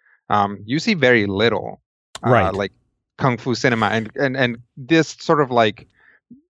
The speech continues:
Speaker 1: flying sword type movie continues to be made in, uh, Hong Kong and in,
Speaker 2: Mm-hmm.
Speaker 1: and in China, um, but we, uh, rarely see any.
Speaker 2: Right. And as I was saying last week,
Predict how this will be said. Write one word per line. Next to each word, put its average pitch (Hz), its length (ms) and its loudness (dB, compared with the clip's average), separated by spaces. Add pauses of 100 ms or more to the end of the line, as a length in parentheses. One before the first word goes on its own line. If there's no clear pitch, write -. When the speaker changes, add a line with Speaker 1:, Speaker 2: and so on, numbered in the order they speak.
(140)
Speaker 1:
flying 139 580 0
sword 139 600 0
type 151 260 0
movie 156 420 -6
continues 143 680 -4
to 127 80 -2
be 117 120 -2
made 107 520 -4 (1120)
in, 104 640 -4 (540)
uh, 104 520 2
Hong 123 280 0
Kong 110 600 -2
and 110 160 -2
in, 104 80 2
Speaker 2:
Mm-hmm. 107 80 0
Speaker 1:
and 104 140 -2
in 104 160 -10 (120)
China, 113 540 -2 (600)
um, 101 580 -4 (140)
but 107 240 -2
we, 131 240 2 (280)
uh, 113 180 -6
rarely 113 560 2
see 117 280 -4
any. 120 380 -4 (460)
Speaker 2:
Right. 104 320 -2
And 131 120 2
as 147 260 -2
I 139 60 2
was 113 120 0
saying 113 180 2
last 110 260 0
week, 90 240 -2